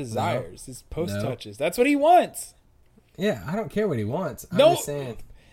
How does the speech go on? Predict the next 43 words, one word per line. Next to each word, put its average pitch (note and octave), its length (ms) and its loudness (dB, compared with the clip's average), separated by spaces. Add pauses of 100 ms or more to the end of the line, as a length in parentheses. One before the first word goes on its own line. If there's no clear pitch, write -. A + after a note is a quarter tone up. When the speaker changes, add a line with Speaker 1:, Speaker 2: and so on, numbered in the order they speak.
Speaker 1:
Neither A3 280 4
did A3 160 0
Houston, G#3+ 500 0
neither F#3+ 220 4
did G3+ 180 8
L F#3 220 6
A, F3+ 220 8
<laughs> - 20 -2
neither F#3+ 340 4
did G3+ 160 8
Atlanta, E3+ 440 2
and E3+ 160 0
now D#3+ 160 2
he's E3+ 200 0
gone D#3+ 360 0
from D3+ 140 -10
all, D3+ 140 0
neither F3+ 320 2
did F#3 200 2 (360)
Orlando E3 480 4
at D#3+ 100 4
the D#3+ 160 0
end. D3+ 300 -2
Like, C3+ 180 -6 (240)
they D3+ 140 0
didn't F3+ 160 -4
care D#3+ 240 4
either, D#3+ 300 0
and B2 180 -8
then C#3 220 -6
he C3+ 160 -12
just, C#3 180 -8 (800)
you A#2+ 120 -10
know, A2 100 -6 (120)
Dwight B2+ 340 -4
is, D3 120 -6 (200)
Dwight C#3+ 320 -4
married D3 220 -2
his C#3+ 140 -6
way C#3+ 180 -2
out C#3+ 60 -2
of C3+ 80 -8
town. A2 380 -14